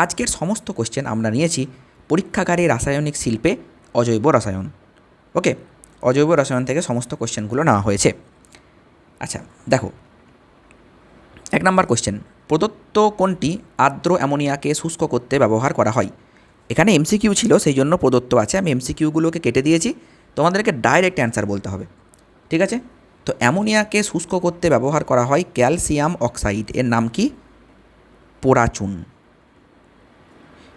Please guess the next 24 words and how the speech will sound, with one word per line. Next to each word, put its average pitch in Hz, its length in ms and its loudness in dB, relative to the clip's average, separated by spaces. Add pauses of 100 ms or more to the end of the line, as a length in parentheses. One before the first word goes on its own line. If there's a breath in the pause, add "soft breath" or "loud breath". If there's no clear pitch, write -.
(200)
তোমাদের 226 280 4
কোশ্চেন 208 360 2
দেবে 160 200 4
যে 185 60 -4 (160)
কেন 175 180 0 (120)
ব্যবহার 226 340 4
করা 190 180 2
হয়, 233 140 0 (480 soft breath)
কারণ 165 280 2
এই 196 40 -4 (120)
পোড়াচুন 175 440 2 (100)
হচ্ছে 123 280 -2 (1040)
ক্ষারীয়, 123 420 2 (2500)
ঠিক 127 180 4
আছে, 151 100 2 (140)
ক্ষারীয়। 113 360 2 (1200 soft breath)
আর 113 60 2 (100)
অ্যামোনিয়ার 214 560 2
জলীয় 143 320 2
দ্রবণও 165 360 -2
ক্ষারীয়, 98 280 0 (380 soft breath)
তাহলে 113 160 -2 (100)
ক্ষার 156 260 2
ক্ষার 185 160 -2